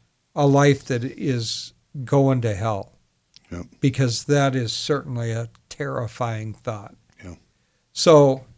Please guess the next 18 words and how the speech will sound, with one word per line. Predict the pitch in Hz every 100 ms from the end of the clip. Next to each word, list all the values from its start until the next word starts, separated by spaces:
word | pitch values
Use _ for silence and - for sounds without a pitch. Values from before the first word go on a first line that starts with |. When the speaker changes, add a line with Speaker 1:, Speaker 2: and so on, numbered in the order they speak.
| -
Speaker 1:
that's | 143 160 156 -
what | 131
that | 147 139 -
part | 127 117
is | 113 101
about. | 107 123 -
Now, | 143 131 123 - _ _ -
the | 127 139
reason | 139 208 180 185
I | 156
bring | 139 156 151
that | 135
up, | 131 160 135 143 - _ -
besides | 131 - 147 143 117
the |
fact | 107 127 120 117 -
of |
my | 120 117 117 117